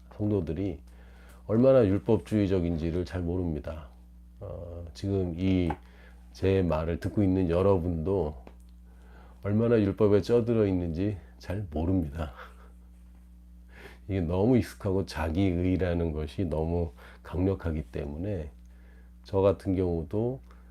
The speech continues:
깜짝깜짝 놀랄 때가 있어요. 어, 이제 발견되는 거죠.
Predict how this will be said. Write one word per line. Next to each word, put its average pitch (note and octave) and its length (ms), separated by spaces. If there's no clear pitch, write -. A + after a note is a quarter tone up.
깜짝깜짝 A#2 560
놀랄 F2 320
때가 G#2+ 200
있어요. D#2+ 500
어, F#2 420
이제 G2+ 120
발견되는 F#2 600
거죠. C#2 420